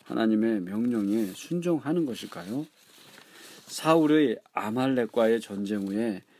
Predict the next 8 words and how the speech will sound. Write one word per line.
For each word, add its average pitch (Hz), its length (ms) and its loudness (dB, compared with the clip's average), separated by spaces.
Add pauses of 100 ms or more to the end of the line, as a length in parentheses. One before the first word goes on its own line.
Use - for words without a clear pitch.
(120)
하나님의 139 500 2
말씀을 110 520 -2
어기고 101 600 0 (260)
전리품으로 131 920 2
좋은 127 340 4
가축들을 104 680 -4
챙겨왔다고 104 800 -2
했는데요. 101 640 -4